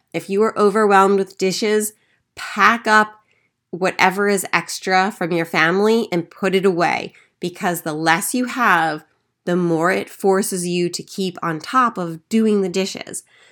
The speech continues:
So it might seem like, "Oh my gosh, I'm not gonna have enough dishes," but you only can eat off of one plate at a time. So why not keep on top of it? And then your, your sink is never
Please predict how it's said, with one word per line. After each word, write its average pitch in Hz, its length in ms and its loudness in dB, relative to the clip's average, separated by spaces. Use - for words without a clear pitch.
So 175 560 0
it 180 120 -2
might 208 240 0
seem 240 240 0
like, 208 240 -2
"Oh 196 120 2
my 233 160 0
gosh, 262 340 -2
I'm 220 140 0
not 220 160 -2
gonna 226 120 0
have 220 200 -4
enough 208 240 -6
dishes," 214 340 -4
but - 220 -4
you 226 180 -4
only 285 260 4
can 311 200 2
eat 254 180 0
off 233 180 2
of 208 140 -8
one 220 180 -2
plate 208 220 -2
at 190 100 -4
a 185 80 -8
time. 165 460 -4
So 190 200 -4
why 180 380 2
not 220 360 0
keep 202 260 -6
on 190 160 -2
top 190 260 -6
of 175 160 -6
it? - 240 -8
And 185 220 0
then 202 280 0
your, 202 180 0
your 214 200 2
sink 196 440 -2
is 170 160 -4
never 185 880 0